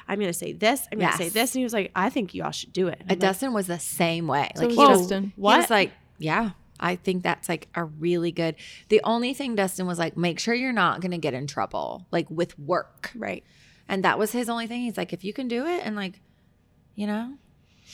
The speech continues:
Speaker 2: and keep it under X, what, you know, X amount." Like, you're not gonna
Speaker 1: And
Speaker 2: spend,
Speaker 1: we
Speaker 2: like,
Speaker 1: did it.
Speaker 2: ten thousand dollars.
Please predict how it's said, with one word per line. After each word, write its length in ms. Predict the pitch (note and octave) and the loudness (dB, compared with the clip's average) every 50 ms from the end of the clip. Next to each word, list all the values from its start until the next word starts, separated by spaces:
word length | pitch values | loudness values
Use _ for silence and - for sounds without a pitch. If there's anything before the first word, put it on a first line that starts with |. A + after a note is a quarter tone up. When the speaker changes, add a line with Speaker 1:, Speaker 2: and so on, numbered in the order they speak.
| - | -10
Speaker 2:
and 120 | F3 F3 - | -8 -8 -4
keep 240 | - G#3+ G#3+ G#3+ | -2 -2 0 2
it 80 | A#3 G#3 | 2 0
under 280 | G#3+ G#3+ G3+ G#3 G3+ G3+ - - | 2 2 0 0 -2 -2 -4 -6
X, 320 | - F#3 - - - - | -6 -6 -6 -8 -10 -4
what, 240 | - G3 G3+ G3+ - | 0 0 0 0 0
you 120 | - G3+ G3 | 0 -2 0
know, 140 | F#3 F3 - - | 0 -2 -2 -4
X 200 | F#3 - - G#3+ | -4 -4 -2 -2
amount." 460 | G#3 F#3+ E3+ D#3 D#3 F3 G#3 A#3+ - - _ _ _ _ _ - | 0 0 2 0 0 0 -2 -6 -8 -14 _ _ _ _ _ -6
Like, 180 | F#3 F3 - | -6 -6 -4
you're 100 | F3 F3+ | -4 -4
not 160 | E3+ D#3+ - | -2 -2 -2
gonna 120 | - - G#3 | -2 -2 -2
Speaker 1:
And 60 | G3+ G3 | 0 2
Speaker 2:
spend, 180 | F#3+ E3 E3 | 2 4 4
Speaker 1:
we 80 | E3+ E3+ | 4 2
Speaker 2:
like, 80 | E3 - | 0 0
Speaker 1:
did 120 | F#3 F3 | -2 0
it. 100 | F3+ G#3+ | 2 2
Speaker 2:
ten 160 | C4 G#3+ F#3+ | 4 4 2
thousand 180 | F3+ F3+ F3 E3+ | 2 0 0 0
dollars. 680 | E3 C#3 A#2 B2 C3 C3+ D#3 F#3+ A3+ A3 - - - | 0 -2 -2 -2 -2 -2 -2 -2 -4 -4 -6 -10 -12